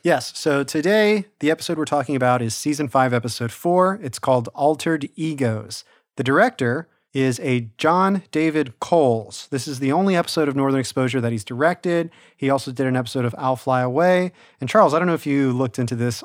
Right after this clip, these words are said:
already, but John David Coles, well, he's directed a lot of T V. I think he directed, like, five or seven episodes of Sex and the City, some other shows. But, uh, what you might find interesting is he directed two episodes of The West Wing.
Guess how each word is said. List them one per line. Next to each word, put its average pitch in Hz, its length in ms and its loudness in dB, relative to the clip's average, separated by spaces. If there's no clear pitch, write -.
already, 127 600 2
but 127 420 4
John 139 220 2
David 127 320 -2
Coles, 131 580 2
well, 185 60 0
he's 180 80 0
directed 170 280 2
a 127 60 2
lot 131 200 6
of 127 80 -2
T 127 180 -4
V. 123 200 2
I 131 40 0
think 143 180 -8
he 160 40 -6
directed, 127 300 -2
like, 107 160 -6
five 135 720 0
or 104 240 -4
seven 139 360 0
episodes 139 340 -4
of 131 80 -6
Sex 147 280 -2
and 131 120 -2
the 120 40 0
City, 156 600 0
some - 180 -6
other 147 160 0
shows. 147 460 0
But, 139 260 4
uh, 135 360 4
what 135 160 -2
you 196 120 2
might 147 380 2
find 131 420 0
interesting 131 500 -6
is 120 120 -4
he - 100 -8
directed 147 400 -2
two 208 220 0
episodes 160 320 -2
of 123 80 -2
The 123 100 -4
West 151 400 0
Wing. 113 340 -4